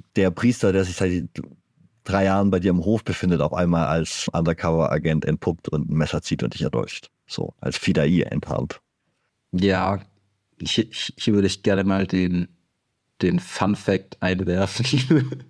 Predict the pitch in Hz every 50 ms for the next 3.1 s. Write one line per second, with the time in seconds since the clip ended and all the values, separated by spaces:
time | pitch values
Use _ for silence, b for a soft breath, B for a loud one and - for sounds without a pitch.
0 | _ - - - - - - - 107 101 98 - - - b b b b b b
1 | b b b - 131 - - 143 127 127 - 170 - 127 - - - - 127 127
2 | - - - - - - - - - - - 175 - - - 110 101 98 98 98
3 | 98